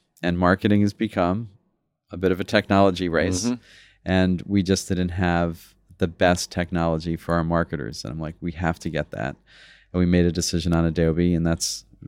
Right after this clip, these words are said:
Speaker 1: very important. And a few other systems, uh, that help us listen to the customer, like Medallia. And base level of the lasagna, the next one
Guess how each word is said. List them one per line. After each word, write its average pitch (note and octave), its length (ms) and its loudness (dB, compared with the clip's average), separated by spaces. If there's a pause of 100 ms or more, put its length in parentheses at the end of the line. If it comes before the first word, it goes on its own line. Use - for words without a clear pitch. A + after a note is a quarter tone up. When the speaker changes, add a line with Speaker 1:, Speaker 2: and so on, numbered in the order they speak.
(120)
Speaker 1:
very E2+ 240 2
important. D#2+ 600 -4 (480)
And E2+ 540 -2
a - 40 -20
few F#2 220 2
other E2+ 320 2
systems, E2 760 -10
uh, E2 180 -4
that E2+ 160 -6
help F2+ 200 0
us E2+ 140 -6
listen E2 220 -10
to E2 80 -14
the E2 80 -10
customer, D#2+ 580 -6
like E2 160 -6
Medallia. D#2+ 520 -2 (280)
And E2+ 500 -2 (120)
base G2 240 2
level F#2 220 4
of F2 80 4
the F2+ 140 2
lasagna, F2+ 540 0
the E2 60 -6
next F2 260 -2
one F2 340 0